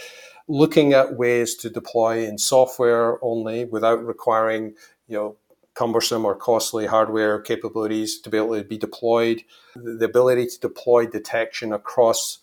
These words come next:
uh, the network. We're a firm believer of, uh, open source technologies, uh, as a, as a, an, an important part of any product development. So, uh, we're very encouraged by,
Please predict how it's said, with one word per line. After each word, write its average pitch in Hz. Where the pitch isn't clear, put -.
uh, 107
the 107
network. 110
We're 127
a 120
firm 156
believer 123
of, 110
uh, 104
open 131
source 127
technologies, 123
uh, 113
as 113
a, 104
as 107
a, 107
an, 107
an 107
important 110
part 113
of 107
any 113
product 117
development. 113
So, 110
uh, 117
we're 117
very 131
encouraged 117
by, 110